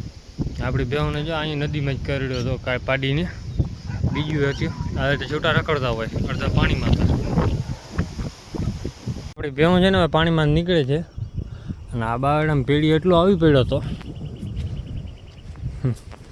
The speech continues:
આમાં બેહું કેમ ખાય? વિચાર કરો તમે. આ ઢગલો પડ્યો છે નીચે,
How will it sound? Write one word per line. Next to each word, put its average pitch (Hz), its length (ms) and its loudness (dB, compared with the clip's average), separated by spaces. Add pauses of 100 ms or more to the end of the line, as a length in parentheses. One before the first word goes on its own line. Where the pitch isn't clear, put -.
(560)
આમાં 139 300 -2
બેહું 151 260 6
કેમ 151 220 6
ખાય? 117 340 2 (800)
વિચાર 143 320 4
કરો 143 240 6
તમે. 123 180 0 (1700)
આ 113 60 -6 (100)
ઢગલો 160 320 6 (120)
પડ્યો 143 320 4
છે 131 160 2
નીચે, 127 240 0